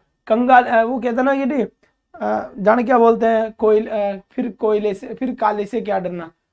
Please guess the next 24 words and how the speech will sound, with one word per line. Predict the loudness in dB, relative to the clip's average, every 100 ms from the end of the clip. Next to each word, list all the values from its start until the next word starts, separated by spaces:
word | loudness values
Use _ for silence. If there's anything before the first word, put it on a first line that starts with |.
| _ 0
कोयले | 2 4 2
में | 0
पैर | 0 0
रख | 0
दिया | 0 -2
तो | -2
काले | -2 0 0
होने | -2 -4
से | -4
क्या | -2
डरना, | -2 -2 -6
ऐसा | -4
कुछ | -6 -6
है। | -8 -12 -20 _
"नाचने | -4 0 0 0 0 2
उठे | 2 4 4
तो | 4 2 2
घूंघट | 2 2 0 -2
कैसा।" | -4 -4 -6 -14 _ _ _ _ _ _ _ _ _ _ -2
अब | -2
यहाँ | 0 0 0
पर | 0 0
कहता | 2 2
है, | 0